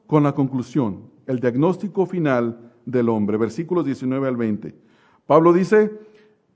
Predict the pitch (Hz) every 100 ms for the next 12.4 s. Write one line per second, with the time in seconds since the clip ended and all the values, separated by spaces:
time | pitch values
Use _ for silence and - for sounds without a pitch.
0 | _ 190 226 247 254 247 - - 175 156
1 | 160 131 90 - - _ _ _ _ _
2 | _ _ - 165 269 247 202 202 220 165
3 | 165 180 175 151 139 143 143 151 139 98
4 | - - 120 123 156 135 143 131 87 -
5 | - - _ _ _ _ _ _ - 165
6 | 160 - - 196 247 285 294 262 - 175
7 | 156 175 175 175 165 104 - - 131 139
8 | 165 180 185 143 101 - - _ _ _
9 | _ - 151 160 147 196 277 - 185 185
10 | 185 - 160 165 156 156 143 180 190 190
11 | - - - 120 110 190 190 208 214 185
12 | 135 165 202 -